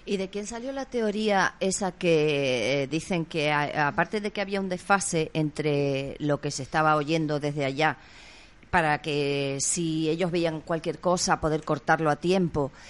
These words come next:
y que en algún momento determinado echaron a toda la prensa porque algo pasó? ¿Eso al final, qué, eso,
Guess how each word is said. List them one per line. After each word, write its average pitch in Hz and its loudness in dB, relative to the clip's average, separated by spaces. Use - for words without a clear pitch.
y 208 0
que 185 6
en 180 2
algún 185 2
momento 196 0
determinado 190 2
echaron 185 2
a 170 2
toda 175 2
la 160 2
prensa 180 2
porque 165 0
algo 170 4
pasó? 208 4
¿Eso 226 -4
al 247 -4
final, 233 -6
qué, 220 -8
eso, 240 -8